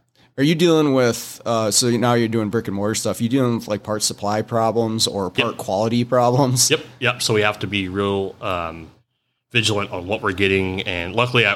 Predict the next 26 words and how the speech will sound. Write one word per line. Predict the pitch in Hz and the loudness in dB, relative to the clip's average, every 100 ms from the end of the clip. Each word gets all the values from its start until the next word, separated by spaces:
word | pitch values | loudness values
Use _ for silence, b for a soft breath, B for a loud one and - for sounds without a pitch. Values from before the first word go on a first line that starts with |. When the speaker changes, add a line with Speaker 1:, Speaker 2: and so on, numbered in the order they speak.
| - | 0
Speaker 2:
I | |
worked | 95 110 113 | 0 0 0
in | |
the | 113 | -2
parts | 113 107 - | 0 0 0
industry | 110 120 | -2 -2
long | 110 107 | -2 0
enough. | 107 104 98 | 2 0 -2
I | 120 | -6
kinda | 107 98 - | -4 -2 -2
understand | 95 87 - 98 95 92 87 | -4 -4 -2 0 0 -2 -4
that, | - | -8
you | - _ _ _ - | -12 _ _ _ -12
know, | 87 | -4
a | |
Tenneco | 104 117 110 104 | 0 0 0 -2
part's | 101 92 | 0 -2
a | 92 | -4
Tenneco | 95 87 87 - | -8 -6 -8 -8
part, | 82 80 | -8 -8
whether | 101 92 | -8 -6
you | 92 | -4
get | 90 92 | -2 -2
a, | 92 95 82 80 80 - | -2 -4 -6 -6 -10 -12
a | 101 85 | -8 -6
Monroe | 85 104 107 107 104 98 | -4 0 4 4 2 0